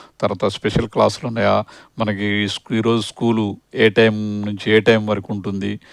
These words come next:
అట్లా వాళ్ళకి రకరకాల టైమ్ టేబుల్స్ ఉంటాయి అనమాట. ఇవి టాయిలెట్స్‌కి సంబంధించినవి అనమాట. టాయిలెట్స్ కూడా చాలా బాగుంటాయి ఇక్కడ ప్రతి చోట.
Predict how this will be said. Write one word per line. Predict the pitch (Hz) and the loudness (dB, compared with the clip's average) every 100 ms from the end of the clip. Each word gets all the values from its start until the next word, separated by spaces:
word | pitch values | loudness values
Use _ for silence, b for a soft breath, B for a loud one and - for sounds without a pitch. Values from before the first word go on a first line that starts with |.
| B B - | B B -6
అట్లా | 139 165 | -2 2
వాళ్ళకి | 151 131 - | 2 2 2
రకరకాల | 117 113 120 123 120 | 0 2 0 2 0
టైమ్ | 110 113 117 | 0 -2 0
టేబుల్స్ | 131 123 - | 0 0 -2
ఉంటాయి | 101 92 95 | -6 -2 -4
అనమాట. | 87 87 - - _ 123 | -4 -8 -10 -12 _ -6
ఇవి | 123 156 143 123 - _ - 214 _ _ - | -4 -4 -4 -6 -8 _ -20 -20 _ _ 2
టాయిలెట్స్‌కి | 113 113 117 107 - | 6 6 4 0 -2
సంబంధించినవి | 104 101 92 95 98 | -2 -2 -6 -4 -4
అనమాట. | 98 95 143 262 - B B B B B - - | -4 -4 -2 -2 -6 B B B B B -16 0
టాయిలెట్స్ | 113 107 107 - | 2 2 0 -4
కూడా | 127 123 107 | -6 0 2
చాలా | 110 | 4
బాగుంటాయి | 110 98 90 101 | 4 2 0 -6
ఇక్కడ | 95 123 | -2 -2
ప్రతి | 160 110 101 110 | -2 -4 -6 -4
చోట. | - 110 | -2 -2